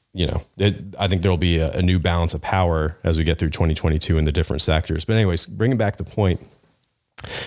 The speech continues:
I think that this is, this is a bad time to really just D C A in blindly, 'cause you could see this market correct even further in the sell-off with the fear overcoming the greed for a period.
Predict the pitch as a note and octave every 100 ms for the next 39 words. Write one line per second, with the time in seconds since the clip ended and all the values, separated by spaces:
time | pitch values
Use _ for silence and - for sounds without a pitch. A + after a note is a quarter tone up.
0 | - G#2+ A#2 D#3+ C#3 A#2+ - A2+ - G#2+
1 | F2 - A#2+ C3 A2+ E2 F#2 G#2 G2+ G2
2 | F#2+ E2+ E2+ F2+ D#2+ C#2+ F2 F2+ - F2
3 | F2 F2 D#2 D#2 E2 E2+ F2+ G2+ E2+ -
4 | G#2 A#2+ G#3+ B3 - E3+ C3+ B2 G2+ F#2
5 | - G2+ G2 - G2+ F2+ E2+ - G2+ G2
6 | E2+ E2 E2 - E2+ E2 G2 F2+ F2 E2+
7 | E2 - - - - G2 - F#2 - G2
8 | F#2 F#2 - F#2+ F2 - F#2 E2 D#2 E2+
9 | F2+ F2 - D#2 - F2 F2 G2+ A#2